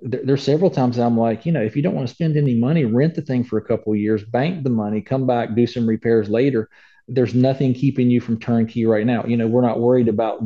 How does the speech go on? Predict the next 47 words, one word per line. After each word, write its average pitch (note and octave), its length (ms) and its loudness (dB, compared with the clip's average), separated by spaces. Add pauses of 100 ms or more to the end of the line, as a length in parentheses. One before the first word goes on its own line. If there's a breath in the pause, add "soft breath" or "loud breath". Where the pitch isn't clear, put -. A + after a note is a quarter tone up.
(160)
the A2+ 100 -4
pink A#2 320 -6
wall. A#2 400 0
That A2+ 180 -2
doesn't A2 300 -2
keep A#2+ 180 -2
you A2+ 100 -4
from G2+ 260 -8
renting A2+ 260 -6
it. - 140 -14 (340 loud breath)
Uh, A#2 140 -4
the G#2+ 100 -4
scratches B2 520 0
and A#2 120 -2
scuffs A#2+ 360 -2
on A#2 100 2
the A2+ 80 0
floor A#2+ 300 2
from A#2 180 0
the A2 80 0
dog, A2+ 400 0
the G#2+ 160 -2
animal A2+ 340 -2
doesn't G#2 320 -6
affect G#2+ 340 -12
anything." G#2 440 -6 (500 loud breath)
Um, A#2 380 0 (140)
so B2+ 260 2
we C3+ 240 2
do C3 260 4
go B2+ 180 4
over A#2+ 200 2
with A2+ 160 0
the A#2 80 -8
clients A#2+ 420 0
as A2 140 -8
to A#2 100 -2
what A2+ 180 0
we A#2 100 0
think A#2 280 -4
should A2 160 -8
be A2+ 120 -2
done A#2 320 0
if A#2 120 -4
there's A2 200 -2
any A2+ 180 2
emergencies. A2+ 720 0